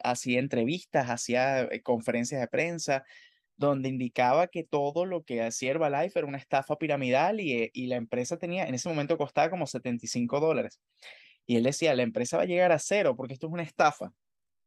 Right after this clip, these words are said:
Y, mm, y está bastante entretenido. Si llegan a conseguir la, el, la película, véanla porque de verdad que es súper entretenida. Y ahí te das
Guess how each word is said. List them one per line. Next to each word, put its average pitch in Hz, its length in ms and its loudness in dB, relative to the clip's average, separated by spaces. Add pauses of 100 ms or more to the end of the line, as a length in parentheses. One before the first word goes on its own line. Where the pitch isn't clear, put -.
(480)
Y, 120 800 0
mm, 101 440 -10
y 120 140 2
está 117 220 0
bastante 202 360 2
entretenido. 160 560 0
Si 117 200 -8
llegan 120 280 -2
a 170 80 -6
conseguir 117 480 -4
la, 147 340 0
el, 110 500 -4
la 117 120 0
película, 147 600 0 (180)
véanla 156 520 0
porque 113 300 -4
de 113 80 2
verdad 117 180 0
que 151 140 -8
es - 80 -10
súper 160 400 0
entretenida. 143 580 -2
Y 127 120 0
ahí 123 160 2
te 151 100 -2
das 160 220 0